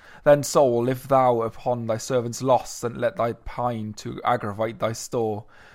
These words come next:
By terms divine in selling hours of dross, within be fed, without be rich no more. So shall thou feed on death that feeds on men, and death once dead, there's no more dying then.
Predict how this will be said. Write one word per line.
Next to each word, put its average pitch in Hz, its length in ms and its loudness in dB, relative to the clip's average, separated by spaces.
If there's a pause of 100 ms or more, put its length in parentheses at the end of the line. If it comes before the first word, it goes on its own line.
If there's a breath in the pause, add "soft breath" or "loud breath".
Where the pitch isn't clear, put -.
(140 loud breath)
By 139 140 8
terms 143 420 2
divine 127 480 2
in 110 100 -6
selling 123 380 0
hours 110 340 0
of 110 160 -12
dross, - 540 -4
within 117 320 -6
be 113 100 -8
fed, 110 460 -4 (340)
without 113 480 0
be 104 100 -8
rich 113 320 -10
no 107 140 -8
more. 110 400 -6 (1040)
So 135 200 0
shall 139 320 4
thou 139 140 6
feed 131 420 -4
on 113 200 -4
death - 500 -4
that - 200 -2
feeds 120 280 -6
on 117 160 -4
men, 107 420 -4 (120)
and 107 180 -8
death 113 260 -6
once 110 300 -8
dead, - 340 -6 (120)
there's 104 200 -8
no 107 200 -6
more 104 160 -8
dying 95 560 -2
then. 92 360 -12